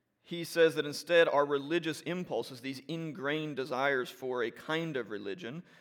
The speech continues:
just show up in different places, in different ways, given our secularizing tendencies.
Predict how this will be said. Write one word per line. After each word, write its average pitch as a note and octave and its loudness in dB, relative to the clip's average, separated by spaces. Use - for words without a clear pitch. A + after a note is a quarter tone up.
just E3+ -4
show D3 2
up C#3 0
in C#3 -4
different A#2 -6
places, G3+ -4
in A2+ -10
different B2 -10
ways, C3 -6
given E3+ -8
our G#2 -6
secularizing B2 -10
tendencies. E2 -18